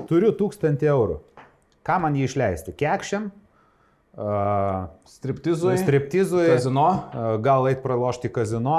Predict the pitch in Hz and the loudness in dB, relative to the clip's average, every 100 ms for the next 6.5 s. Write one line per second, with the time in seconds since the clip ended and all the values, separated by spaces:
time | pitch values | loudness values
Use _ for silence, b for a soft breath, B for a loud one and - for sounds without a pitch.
0 | 160 123 117 117 117 104 120 120 104 - | 2 0 0 -2 -4 -6 -6 -6 -10 -10
1 | 123 110 - 104 107 101 110 - 120 143 | -8 -8 -6 -6 -4 -4 -6 -4 -2 -2
2 | - 131 110 104 104 127 123 - - 107 | -2 -6 -6 -6 -2 0 -2 -4 -8 -8
3 | - 123 117 110 110 113 117 107 104 120 | -2 0 2 0 -4 -4 -4 -2 -4 -4
4 | 113 117 113 104 104 117 107 104 139 - | -6 -4 -4 -4 -4 -4 -4 -2 -2 -2
5 | 139 B B B 117 - - 190 143 160 | -6 B B B -6 -6 -2 0 0 0
6 | 139 151 160 - 147 | 0 2 2 2 4